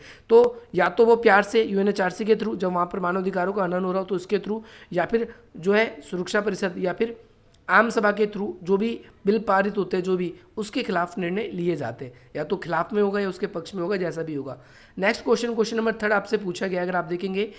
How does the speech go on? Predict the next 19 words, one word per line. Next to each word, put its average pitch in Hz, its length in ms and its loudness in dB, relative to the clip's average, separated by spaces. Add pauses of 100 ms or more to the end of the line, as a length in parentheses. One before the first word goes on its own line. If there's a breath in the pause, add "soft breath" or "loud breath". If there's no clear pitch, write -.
(300 loud breath)
जी 196 240 -2
सेवेंटी 196 420 0
सेवन, 151 360 -4
जी 208 140 -4
सेवेंटी 208 340 -2
सेवन 185 300 -4
क्या 165 120 -4
है? 151 80 -8
आपको, 180 360 -4 (220)
आपके - 200 -4
पेपर 190 220 -4
में 202 240 -4 (320 loud breath)
जी 175 220 -4
सेवन 202 340 0
भी 208 80 0
पूछा 196 240 -4
जा 190 120 2
सकता 185 300 -6
है, 196 120 -6